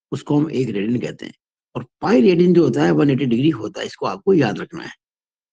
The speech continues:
ठीक है। तीसरी जो पद्धति है इसके अंदर, वो है शतांशक पद्धति, शतांशक।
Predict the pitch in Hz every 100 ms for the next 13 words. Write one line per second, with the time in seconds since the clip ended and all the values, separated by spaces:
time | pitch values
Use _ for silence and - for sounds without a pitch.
0 | _ - 113 214 233 _ _ _ _ _
1 | _ _ _ 220 254 277 277 247 208 160
2 | 170 170 127 113 - 80 76 62 - _
3 | _ _ _ _ _ _ _ _ _ _
4 | _ _ _ _ - 165 143 135 131 -
5 | _ _ - 139 147 160 156 202 151 113
6 | 101 - - - _ _ _ _ _ _
7 | _ _ _ _ _ _ _ _ _ _
8 | - 117 - 131 135 135 180 180 - -